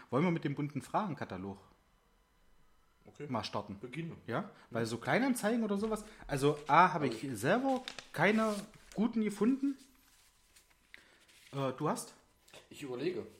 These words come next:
Speaker 1: Okay. So, jetzt haben wir hier noch zwei, drei, vier, fünf, sechs, sieben, acht, neun Fragen.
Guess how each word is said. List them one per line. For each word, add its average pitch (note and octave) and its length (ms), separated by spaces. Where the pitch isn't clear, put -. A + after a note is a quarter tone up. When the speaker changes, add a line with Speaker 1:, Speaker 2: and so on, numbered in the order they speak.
Speaker 1:
Okay. E3+ 260
So, - 140
jetzt G#2 240
haben C3+ 120
wir C#3 80
hier C3+ 120
noch C#3+ 240
zwei, A2+ 680
drei, G#2+ 100
vier, D3+ 220
fünf, B2 220
sechs, - 300
sieben, G#2+ 400
acht, - 220
neun A2 280
Fragen. D#3 320